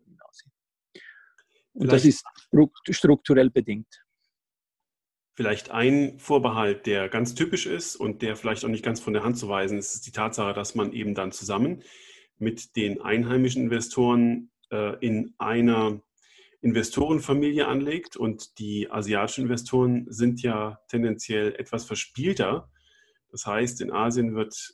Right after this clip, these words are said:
Speaker 2: ähm, ich sag mal, bewusst auch ein bisschen mehr gezockt mit Aktien. Das mag jetzt vielleicht nicht für die großen Stakes an den Unternehmen gelten, aber trotzdem,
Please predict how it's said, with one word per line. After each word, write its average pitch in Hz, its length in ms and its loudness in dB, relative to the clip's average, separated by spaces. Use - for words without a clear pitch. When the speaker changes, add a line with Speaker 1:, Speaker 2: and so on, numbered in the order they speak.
Speaker 2:
ähm, 101 560 -4
ich 127 120 -10
sag 120 180 -2
mal, 104 400 2
bewusst 135 400 -4
auch 110 120 0
ein 107 100 -4
bisschen 120 260 -2
mehr 101 160 2
gezockt - 640 -8
mit 135 160 -8
Aktien. 208 600 -6
Das - 300 -8
mag 113 240 0
jetzt 120 140 -4
vielleicht 107 280 -2
nicht 127 160 0
für 120 120 -8
die 107 120 -6
großen 123 720 0
Stakes 127 400 0
an 120 80 -2
den 117 100 -2
Unternehmen 120 400 2
gelten, 120 380 0
aber 104 160 -4
trotzdem, 107 580 -4